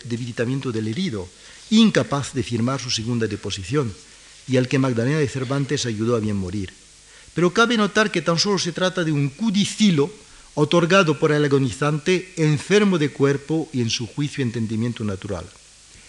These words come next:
En cualquier caso, Las disposiciones que contiene este codicilo ilustran la tendencia barroca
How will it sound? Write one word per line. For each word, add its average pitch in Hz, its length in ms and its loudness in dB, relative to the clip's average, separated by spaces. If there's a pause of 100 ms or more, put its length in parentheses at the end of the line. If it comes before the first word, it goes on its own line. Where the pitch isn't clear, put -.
(260)
En 110 120 -2
cualquier 143 340 -2
caso, 139 440 -2 (280)
Las 101 180 -6
disposiciones 123 680 -4
que 170 120 -4
contiene 156 400 -2
este 139 200 -4
codicilo 143 560 -4 (320)
ilustran 151 580 2
la 135 120 2
tendencia 151 480 0
barroca 143 600 0